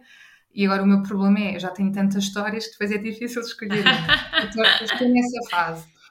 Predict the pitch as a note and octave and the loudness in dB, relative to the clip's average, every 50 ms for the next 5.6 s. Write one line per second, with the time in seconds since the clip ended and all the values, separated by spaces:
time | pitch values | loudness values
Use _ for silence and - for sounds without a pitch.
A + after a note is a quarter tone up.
0 | _ _ _ _ - - _ _ A3+ B3+ C4 B3 A3 G#3 G3 G3+ F#3+ G3 G3 - | _ _ _ _ -20 -20 _ _ 0 2 4 4 4 4 2 0 0 0 0 0
1 | G#3 G#3 G#3 G#3 G3+ - A3+ A3 A3 A3+ G3+ A3 A#3 A3+ G3 - - E3+ E3 E3 | -2 -2 -2 -4 -6 -6 -6 -4 -4 -4 -4 -4 -4 -6 -6 -8 -12 -14 -10 -4
2 | G3 G3 G#3 A3 A#3+ B3 B3+ B3 A#3 C#4 D4+ E4+ E4+ E4+ - - _ _ _ _ | 0 0 0 0 0 -2 -2 -4 -6 -8 -10 -8 -10 -10 -12 -14 _ _ _ _
3 | - A#3 G#3+ G#3+ G#3 G#3 G#3 G#3 G#3 - G#3+ G#3+ - A3+ A3+ G3+ A#3+ G#3+ G3 F3 | -10 -6 -4 -2 -2 -2 -2 -4 -4 -6 -8 -4 -4 -4 0 2 2 2 2 2
4 | F3+ F3+ F3 F#3 F#3 F#3 F#3 F#3 F3+ F3+ - - - - - F#3+ F#3+ F#3+ F#3+ F#3+ | -2 -2 -4 -6 -6 -6 -8 -8 -10 -10 -12 -12 -14 -14 -8 -6 -6 -4 -4 -6
5 | - A3 - - - A3+ A#3+ C#4+ D4+ D4+ C4+ | -8 -10 -10 -6 -4 -2 -2 -2 -2 -4 -4